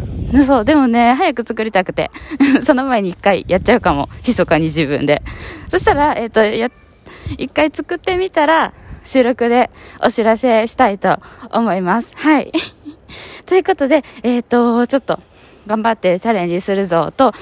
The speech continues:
ルナタンお便りありがとうということで、急遽収録させていただきました。はい。なので、また次回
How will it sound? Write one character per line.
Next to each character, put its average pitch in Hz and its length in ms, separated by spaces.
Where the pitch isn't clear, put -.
ル 240 80
ナ 226 160
タ 185 140
ン 175 60
お 185 80
便 202 240
り 196 140
あ - 60
り 285 100
が 285 120
と 262 260
う 254 40
と 240 140
い 247 380
う - 60
こ - 100
と 240 140
で、 190 160
急 247 160
遽 190 300
収 233 180
録 214 320
さ 220 140
せ 214 160
て 233 280
い 247 80
た 254 120
だ 269 140
き 320 160
ま 349 220
し - 100
た。 339 400
は 427 240
い。 269 120
な 370 120
の 349 140
で、 349 300
ま 302 140
た 349 320
次 294 160
回 294 400